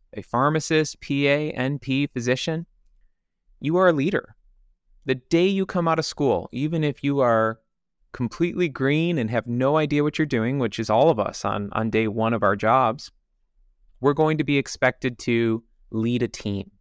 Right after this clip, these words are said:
If you're a nurse, you may have, you know, P C As working under you. You may have M As working under you. You may be directing non-clinical staff,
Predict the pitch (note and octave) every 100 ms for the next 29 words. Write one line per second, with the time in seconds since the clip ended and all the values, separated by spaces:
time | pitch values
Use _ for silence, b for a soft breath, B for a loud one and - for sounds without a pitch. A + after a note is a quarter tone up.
0 | _ _ _ _ _ - A2 B2 B2+ B2
1 | B2+ D#3 - - B2+ A#2 A#2+ A#2 A2+ A2+
2 | A2+ A2 - A2+ G2+ - C#3 - A#2+ A#2
3 | A#2+ - A#2 - A2 A#2 A2+ G2+ F#2 G#2+
4 | A#2 A2+ A2+ - B2+ C3+ A#2+ A2+ B2 A2+
5 | A#2+ A2+ A2+ A2 G2 - _ _ _ -
6 | A#2+ B2 B2+ B2 G#2+ A2+ A#2 - A#2+ A2+
7 | A2 B2 B2+ - C3 A#2 A#2 - - A2+
8 | G2+ C#2+